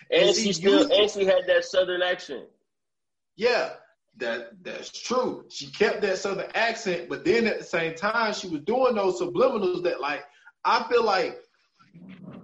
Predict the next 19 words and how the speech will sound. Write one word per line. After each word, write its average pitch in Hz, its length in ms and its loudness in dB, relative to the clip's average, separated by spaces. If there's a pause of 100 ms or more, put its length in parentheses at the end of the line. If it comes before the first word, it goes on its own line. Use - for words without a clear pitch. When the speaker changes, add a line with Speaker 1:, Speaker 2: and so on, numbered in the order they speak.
(460)
Speaker 2:
some 240 500 0
racist 214 520 -2
white 175 320 -4
people, - 400 -12 (200)
just 202 260 0
the 220 80 -4
racist 214 500 -4
white 185 200 -4
ones, 127 160 -14
like, 127 220 -8 (400)
they 185 80 0
don't 240 320 4
really 214 300 -2
throw 220 200 4
those 190 260 0
subliminals, 160 600 -2 (600)
like, 147 400 -4
nowadays. 135 720 -2
Like, 139 280 -4